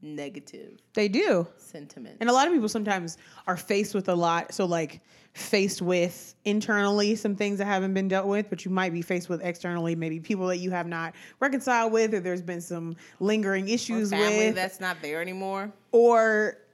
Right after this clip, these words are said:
Speaker 2: family that's no longer there, friends that
Speaker 1: Yeah,
Speaker 2: are no
Speaker 1: that's
Speaker 2: longer
Speaker 1: hard.
Speaker 2: there. Mm-hmm.
Speaker 1: Holidays, when you lose people, is hard.
Speaker 2: Yes.
Speaker 1: That's not
Speaker 2: And lose people, like,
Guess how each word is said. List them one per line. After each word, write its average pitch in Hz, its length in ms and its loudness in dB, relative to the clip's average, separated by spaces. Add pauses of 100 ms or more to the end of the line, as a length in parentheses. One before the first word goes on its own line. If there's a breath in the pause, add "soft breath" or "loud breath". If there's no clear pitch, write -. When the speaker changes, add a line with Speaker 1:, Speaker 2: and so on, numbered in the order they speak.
(120)
Speaker 2:
family 208 320 2
that's 196 240 0
no 202 160 2
longer 202 320 2
there, 202 460 2
friends 202 320 2
that 202 100 2
Speaker 1:
Yeah, 202 80 2
Speaker 2:
are 202 40 0
no 202 80 2
Speaker 1:
that's 202 80 4
Speaker 2:
longer 202 280 4
Speaker 1:
hard. 523 60 4
Speaker 2:
there. 196 500 2 (180)
Mm-hmm. 160 840 -8
Speaker 1:
Holidays, 349 540 -2
when 277 140 -4
you 262 80 -4
lose 277 260 -6
people, 302 360 -6
is 175 80 -10
hard. 190 680 -2 (140)
Speaker 2:
Yes. - 500 -8 (240)
Speaker 1:
That's - 240 -10
not 220 460 -10
Speaker 2:
And 226 180 4
lose 285 200 6
people, 208 520 4
like, 165 460 -2